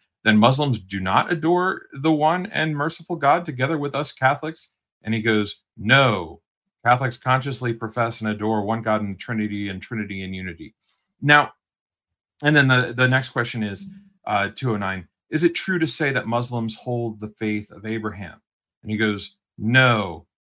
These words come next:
Abra-, saw, Abraham saw three and adored one and rejoiced in the vision of the future Redeemer." So I think what he's, what he's trying to say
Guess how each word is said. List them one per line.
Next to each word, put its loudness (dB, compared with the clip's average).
Abra-, 0
saw, 0
Abraham -2
saw 0
three -6
and -4
adored -2
one -4
and -6
rejoiced -4
in -4
the -2
vision -4
of -16
the -10
future -8
Redeemer." -4
So 0
I 6
think 0
what 2
he's, -4
what -4
he's -2
trying 0
to -6
say -4